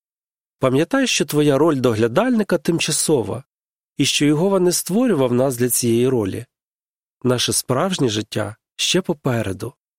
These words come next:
Розмовляй з людиною, яку ти доглядаєш, про те, чим ви будете займатися в раю.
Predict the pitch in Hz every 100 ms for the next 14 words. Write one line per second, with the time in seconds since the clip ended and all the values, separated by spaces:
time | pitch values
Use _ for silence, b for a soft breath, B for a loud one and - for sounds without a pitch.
0 | _ _ _ _ - 156 170 170 196 254
1 | 156 143 131 185 180 139 131 160 147 120
2 | 120 107 113 156 214 - - 143 139 214
3 | 190 - 262 214 185 175 180 160 147 147
4 | 131 117 135 - 131 147 151 110